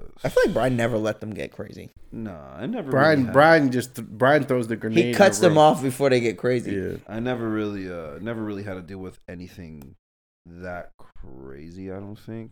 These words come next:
Speaker 3: That's, I,
Speaker 2: Honestly.
Speaker 1: So
Speaker 3: I
Speaker 1: girl
Speaker 3: seen
Speaker 1: never
Speaker 3: that.
Speaker 1: cut your shirt, fucking
Speaker 2: I,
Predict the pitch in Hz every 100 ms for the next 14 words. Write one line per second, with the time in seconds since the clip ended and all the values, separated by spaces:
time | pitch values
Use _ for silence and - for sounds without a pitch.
0 | - 127 - - _ _ - 123 117 -
1 | - - - - - - 92 101 107 -
2 | 104 104 110 - - - 139 139 147 139
3 | 147 123 - 170 - 139 - 160 147 143
4 | - - - - - _ _ - - 147
5 | - 135 120 104 - - - - - -
6 | 65